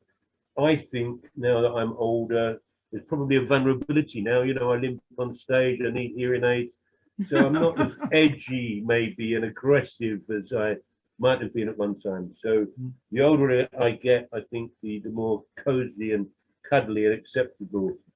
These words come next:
Speaker 1: I've become. That's, that's my theory, you know.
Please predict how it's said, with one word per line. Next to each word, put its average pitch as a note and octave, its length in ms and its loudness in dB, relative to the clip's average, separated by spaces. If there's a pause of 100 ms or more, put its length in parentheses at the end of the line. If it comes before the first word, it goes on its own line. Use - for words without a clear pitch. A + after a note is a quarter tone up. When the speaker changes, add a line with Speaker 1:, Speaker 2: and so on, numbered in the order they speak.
(340)
Speaker 1:
I've G#2 180 0
become. F#2+ 500 -4
That's, B2+ 240 0 (180)
that's B2 300 -2
my A2 180 -2 (180)
theory, G#2 340 -2 (580)
you F#2+ 100 -10
know. G#2 140 -8